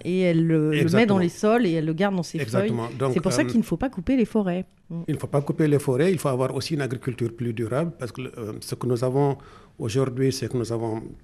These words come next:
Speaker 2: quelques centimètres de sol à travers le monde, et quand on fait toutes ces techniques agricoles, euh, euh, modernes,
Speaker 1: Intensives.
Speaker 2: qui consti-, intensives, qui constituent, qui con-, continuent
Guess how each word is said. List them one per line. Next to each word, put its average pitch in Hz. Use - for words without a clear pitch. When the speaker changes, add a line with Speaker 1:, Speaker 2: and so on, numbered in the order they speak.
Speaker 2:
quelques 139
centimètres 127
de 101
sol 143
à 123
travers 113
le 113
monde, 147
et 123
quand 123
on 120
fait 139
toutes 143
ces 104
techniques 147
agricoles, 139
euh, 104
euh, 57
modernes, 120
Speaker 1:
Intensives. 170
Speaker 2:
qui 208
consti-, 147
intensives, 135
qui 127
constituent, 131
qui -
con-, 131
continuent 139